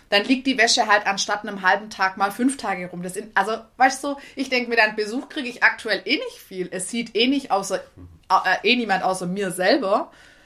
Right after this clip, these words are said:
Ähm, und grad wir Mütter sind in so einem, so einem, also ich beobachte das zumindest viel und ich selber war da auch lange drin, in so einem Perfektionismuswahn.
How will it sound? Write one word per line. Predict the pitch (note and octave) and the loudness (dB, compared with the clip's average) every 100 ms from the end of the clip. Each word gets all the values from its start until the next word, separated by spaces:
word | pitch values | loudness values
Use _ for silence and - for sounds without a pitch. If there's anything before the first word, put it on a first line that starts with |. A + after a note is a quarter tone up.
| _ _ - | _ _ 2
Ähm, | G3 G3 G3+ G#3+ A3 _ _ _ _ _ _ | 4 4 2 -6 -16 _ _ _ _ _ _
und | G3+ G#3 G#3 G#3+ - _ | -2 -2 -4 -12 -20 _
grad | - A3+ C#4 A#3+ | -8 -6 -4 2
wir | B3+ | 4
Mütter | A3 G#3+ D4+ G#3 E3+ E3+ | 4 4 2 4 2 2
sind | - G#3 G#3+ | 2 2 2
in | G3+ G3 | 0 -2
so | G3+ | -2
einem, | G3 F#3+ F#3+ F#3 | -2 -2 -4 -8
so | - - | -8 -6
einem, | G3 F3+ F3 _ _ _ _ _ | -2 -4 -6 _ _ _ _ _
also | - F3+ | -6 -6
ich | G3+ | -4
beobachte | G3+ A3+ C4+ - F#3+ | -2 4 4 4 -2
das | F3 | -6
zumindest | - F#3+ F#3+ F#3 | -6 -8 -6 -6
viel | - A#3+ | -4 -6
und | G#3+ | -4
ich | F#3+ - | -4 0
selber | G#3 G#3+ | 0 2
war | F#3+ F3+ | 4 6
da | F#3 | 4
auch | F#3+ | 2
lange | G3 F3 F3 E3 | 0 -2 -2 -8
drin, | - E3+ | -10 -8
in | E3 E3+ | -8 -8
so | |
einem | F3+ F3 | -6 -8
Perfektionismuswahn. | - F3+ F#3+ F3+ - F3+ B3+ C4 F#3 E3 - D3+ D#3 D#3 D#3 | -6 -6 -6 -8 -6 4 4 4 -2 -2 -2 -4 -6 -6 -10